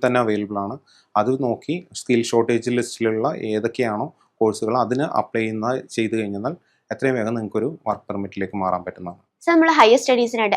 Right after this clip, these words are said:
Speaker 2: അബ്രോഡ് ചൂസ് ചെയ്യുമ്പോ ഇംഗ്ലീഷ് ലാംഗ്വേജ് മാത്രം മതിയോ? അതോ അവിടുത്തെ ലോക്കൽ ലാംഗ്വേജ് അറിഞ്ഞിരിക്കണം എന്ന് നിർബന്ധമുണ്ടോ?
Speaker 1: ഇതൊരു നല്ലൊരു ക്വസ്റ്റ്യൻ ആണ്. ആഹ്, ഇംഗ്ലീഷ് ലാംഗ്വേജ് മാത്രം, ആഹ്, വെച്ചിട്ട് ഒരാൾക്ക്, ആഹ്, യൂറോപ്പിൽ പഠിക്കാൻ പോകുമോ, പറ്റുമോ എന്ന് ചോദിച്ചാൽ അതിൻ്റെ ആൻസർ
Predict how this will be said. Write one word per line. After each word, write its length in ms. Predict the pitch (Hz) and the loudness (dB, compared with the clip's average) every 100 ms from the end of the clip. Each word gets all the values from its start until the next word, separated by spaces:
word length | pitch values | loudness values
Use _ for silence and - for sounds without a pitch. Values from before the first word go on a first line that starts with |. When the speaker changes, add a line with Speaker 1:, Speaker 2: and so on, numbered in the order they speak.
| - | 4
Speaker 2:
അബ്രോഡ് 380 | 185 196 214 247 | 4 4 4 4
ചൂസ് 240 | 247 208 | 0 -2
ചെയ്യുമ്പോ 320 | 208 196 190 - | 0 0 0 0
ഇംഗ്ലീഷ് 340 | 269 302 311 | 0 0 2
ലാംഗ്വേജ് 300 | 302 311 294 | 2 2 0
മാത്രം 380 | 240 185 - 220 | 2 2 0 -2
മതിയോ? 220 | 175 - - | 0 -2 -2
അതോ 160 | 233 | 0
അവിടുത്തെ 260 | 262 233 233 | 2 0 2
ലോക്കൽ 300 | 220 196 240 | 2 2 2
ലാംഗ്വേജ് 380 | 240 233 240 220 | 2 4 0 2
അറിഞ്ഞിരിക്കണം 420 | 202 202 202 196 | 0 0 -2 -2
എന്ന് 140 | 202 | 0
നിർബന്ധമുണ്ടോ? 560 | 175 175 170 165 156 - _ - | 0 -2 -2 -4 -4 -8 _ -2
Speaker 1:
ഇതൊരു 180 | 131 | 0
നല്ലൊരു 280 | 139 131 139 | 2 4 4
ക്വസ്റ്റ്യൻ 340 | 135 135 - 123 | 4 0 0 -2
ആണ്. 260 | 98 127 - | -2 -6 -8
ആഹ്, 520 | 113 107 101 98 92 - | -6 -4 -4 -4 -6 -8
ഇംഗ്ലീഷ് 440 | 127 123 156 151 151 | -8 2 2 2 -2
ലാംഗ്വേജ് 500 | 135 131 135 135 147 | 0 2 0 0 -2
മാത്രം, 560 | 123 117 - 143 156 - _ - | -2 -2 -2 -2 -4 -10 _ -8
ആഹ്, 240 | 110 107 | -4 -4
വെച്ചിട്ട് 560 | 107 110 110 - 117 143 - | -2 -4 -4 -4 -2 -2 -8
ഒരാൾക്ക്, 540 | 113 113 104 - 123 - _ _ _ - | -4 -2 -2 -2 -6 -6 _ _ _ -8
ആഹ്, 160 | 107 104 | -6 -4
യൂറോപ്പിൽ 440 | 117 120 120 123 | 0 2 2 0
പഠിക്കാൻ 420 | 131 123 - 120 | -2 -2 -2 -6
പോകുമോ, 500 | 120 117 110 113 117 113 - | -2 -2 -2 -4 -4 -6 -6
പറ്റുമോ 320 | 113 113 110 | -6 -4 -4
എന്ന് 140 | 113 | -6
ചോദിച്ചാൽ 380 | 107 107 98 113 147 _ _ _ | -4 -6 -4 -8 -8 _ _ _
അതിൻ്റെ 160 | 117 131 | -2 2
ആൻസർ 440 | 123 135 - 156 | 2 2 -2 -2